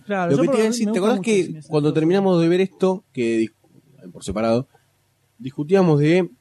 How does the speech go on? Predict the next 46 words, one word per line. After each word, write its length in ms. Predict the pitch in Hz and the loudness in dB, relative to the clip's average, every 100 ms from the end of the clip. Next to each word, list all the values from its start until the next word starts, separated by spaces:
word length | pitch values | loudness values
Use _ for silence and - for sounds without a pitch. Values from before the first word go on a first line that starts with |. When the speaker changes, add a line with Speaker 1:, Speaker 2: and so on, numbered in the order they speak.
| _ | _
Speaker 2:
el 200 | 123 123 | -8 -6
tema 380 | 123 180 180 175 | 2 2 4 2
de 160 | 156 156 | 2 0
ponernos 680 | 143 147 175 190 190 185 - | 0 0 2 2 0 -2 -2
en 220 | 156 175 | -4 0
los 140 | 170 156 | -2 -2
setenta? 540 | 139 113 95 90 - _ _ _ _ _ | -6 -6 -8 -12 -20 _ _ _ _ _
O 80 | 135 | -12
sea, 160 | 131 120 | -6 0
no, 180 | 170 | 2
no 220 | 180 190 202 | 2 2 2
verla 320 | 196 214 196 | 2 2 0
como 180 | 160 196 | 0 0
un 80 | |
espectador 400 | 202 - 143 175 180 | -2 -2 0 0 0
desde 200 | 160 143 | -2 -2
el 100 | 139 | -6
siglo 300 | 185 175 165 | -4 0 0
veintiuno, 640 | 156 160 180 170 175 180 _ _ _ _ | 0 0 0 0 -2 -10 _ _ _ _
sino 500 | - 139 147 175 175 - _ _ _ - | -8 0 2 2 0 -8 _ _ _ -10
hacer 280 | 135 226 190 | -2 0 2
como 160 | 170 | 4
un 180 | 165 160 | 4 4
retroceso 840 | 151 156 143 151 190 180 180 185 185 _ _ _ | 2 0 0 -2 2 0 0 -6 -6 _ _ _
y 140 | 143 | -2
más 180 | 190 190 | -2 2
o 60 | 208 | 2
menos 220 | 214 185 | 4 2
plantearte 540 | 165 156 170 190 - | 0 -2 0 0 0
la 80 | 156 | -4
situación 400 | - 143 135 143 | -2 -6 -4 -8
del 100 | 139 | -6
lugar, 500 | 147 151 147 139 127 | -2 2 4 4 2
de 100 | 123 | 0
cómo 200 | 151 156 | -2 -2
se 60 | 139 | 0
hacían 160 | 147 | 0
las 100 | 135 | 0
películas, 720 | 127 127 135 131 120 120 120 | 0 2 2 2 0 -6 -6
y 100 | - | -12
tratar 280 | 131 143 190 | -8 -6 -2
de 100 | 196 | -2
verla 160 | 208 208 | 0 0
con 100 | 170 | 0
esos 260 | 175 180 190 | -4 -6 -6
ojos 300 | 185 180 | -6 -8